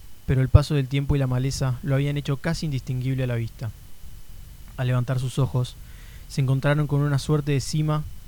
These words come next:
con manchones marrones entre el césped verde y amarillo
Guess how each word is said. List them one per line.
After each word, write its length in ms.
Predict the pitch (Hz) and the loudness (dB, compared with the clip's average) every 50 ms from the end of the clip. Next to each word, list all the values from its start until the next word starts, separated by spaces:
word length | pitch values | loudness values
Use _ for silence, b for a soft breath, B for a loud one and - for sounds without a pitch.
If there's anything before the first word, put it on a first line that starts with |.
| - - - | -14 -8 0
con 180 | - 139 131 135 | 2 2 4 4
manchones 480 | 131 131 131 127 - 156 156 156 139 | 4 2 2 2 2 2 2 4 4
marrones 420 | 139 135 123 131 139 143 143 135 139 | 4 2 2 2 2 2 0 0 0
entre 220 | 131 117 127 127 | -2 0 0 -2
el 60 | 120 | -2
césped 340 | - - 147 - - 160 135 123 | 0 0 2 2 4 2 2 2
verde 280 | 135 135 139 143 143 | 2 4 4 4 4
y 40 | 139 | 4
amarillo 540 | 127 123 123 123 131 135 - - 160 151 147 | 2 2 2 0 -2 -2 -2 -2 -2 -2 -2